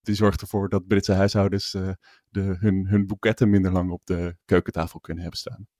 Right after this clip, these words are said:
En dan vanaf april is de volgende grote stap. Dan beginnen er echt fysieke controles op het moment dat vrachtwagens met Nederlandse producten in het V K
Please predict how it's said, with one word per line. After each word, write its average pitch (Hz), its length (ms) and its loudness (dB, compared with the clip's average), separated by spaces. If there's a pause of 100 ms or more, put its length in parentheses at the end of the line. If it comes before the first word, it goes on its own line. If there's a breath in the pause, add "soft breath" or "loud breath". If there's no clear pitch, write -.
En 104 160 4
dan 104 220 6
vanaf 98 260 2
april 117 760 4
is 107 160 -6
de 98 80 -12
volgende 113 420 0
grote 95 280 -4
stap. - 320 -10
Dan 98 140 0
beginnen 98 320 -2
er 90 300 -2 (240 soft breath)
echt 107 340 -4
fysieke 107 460 -4
controles 95 920 -2
op - 120 -10
het 95 100 0
moment 90 440 0
dat - 220 -4
vrachtwagens 90 680 0
met 92 160 0
Nederlandse 92 420 0
producten 92 580 -2
in 98 200 4
het 90 200 0
V 90 140 0
K 85 320 0